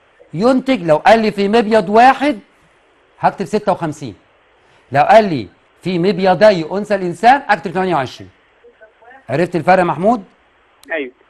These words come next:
Speaker 1: تمام. إيه تاني؟
Speaker 2: طب، آه، سؤال تاني، إذا توقف المبيضين عن العمل.
Speaker 1: إذا توقف المبيضان
Speaker 2: عن
Speaker 1: عن
Speaker 2: العمل.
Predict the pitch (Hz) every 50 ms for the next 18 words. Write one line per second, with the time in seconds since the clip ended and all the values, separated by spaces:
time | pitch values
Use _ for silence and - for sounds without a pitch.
0 | _ _ - 139 147 143 117 92 - _ _ _ _ - 151 160 156 156 143 110
1 | 90 90 _ _ _ - 151 147 170 165 160 147 - - - - 165 180 180 -
2 | 202 202 208 202 202 180 175 196 180 185 180 180 175 208 - 208 190 - 175 170
3 | 165 156 160 165 151 170 190 196 170 160 151 147 147 147 131 - - _ _ _
4 | _ _ _ _ _ _ _ 151 160 147 170 160 156 - 160 160 160 160 160 -
5 | - 185 185 170 - - 92 - _ _ _ _ _ _ _ _ _ _ _ _
6 | _ _ - 139 143 139 135 135 151 165 156 165 170 160 147 139 165 165 147 120
7 | 95 95 - _ _ _ _ _ _ _ _ _ _ _ _ _ _ _ _ _
8 | _ _ _ _ - 147 151 143 160 175 196 190 -